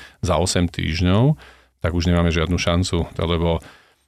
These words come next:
väčšina klientov chce, áno, sú klienti, ktorí chcú vianočnú vôňu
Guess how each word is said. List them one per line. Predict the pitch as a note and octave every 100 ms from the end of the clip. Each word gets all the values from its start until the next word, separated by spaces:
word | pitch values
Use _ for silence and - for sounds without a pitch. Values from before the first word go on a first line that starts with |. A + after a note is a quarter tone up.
| _ _
väčšina | A2+ F2+ F#2 - F#2
klientov | - F2+ F2 F2+ F2 E2+ -
chce, | F#2
áno, | F#2+ A2+
sú | G2+ A#2
klienti, | G2 G2+ F#2+
ktorí | F#2 - F2+ F2
chcú | - F#2+
vianočnú | F2 E2+ E2+ -
vôňu | D#2+ E2 E2